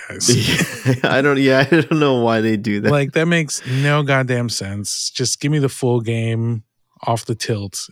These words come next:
Speaker 1: and if, you know, I'll do my best. So I ended up getting, like, seventy-six percent of the trophies because the, all the rest are like, you need to do a second playthrough. When I
Speaker 2: Hmm.
Speaker 1: finished the game, I checked my <laughs> playtime.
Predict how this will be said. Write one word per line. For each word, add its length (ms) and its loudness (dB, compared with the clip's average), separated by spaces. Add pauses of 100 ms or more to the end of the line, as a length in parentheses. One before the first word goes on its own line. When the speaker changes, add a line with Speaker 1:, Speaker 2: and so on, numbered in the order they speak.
Speaker 1:
and 120 -6
if, 260 -10 (140)
you 180 -2
know, 260 -4 (240)
I'll 80 -8
do 180 -4
my 160 2
best. 480 -6 (460)
So 100 -4
I 60 2
ended 180 2
up 140 0
getting, 260 2
like, 220 -2
seventy-six 500 -4
percent 300 -6
of 80 -6
the 80 -6
trophies 440 -6
because 440 -8
the, 140 -10
all 260 -4
the 100 0
rest 300 -2
are 80 -4
like, 360 -10 (440)
you 100 -8
need 200 -2
to 60 -2
do 140 0
a 60 0
second 280 -4
playthrough. 500 -2 (520)
When 180 -2
I 60 0
Speaker 2:
Hmm. 100 0
Speaker 1:
finished 300 2
the 80 -4
game, 480 -10 (840)
I 100 -4
checked 380 -2
my 240 0
<laughs> 60 -16
playtime. 760 -2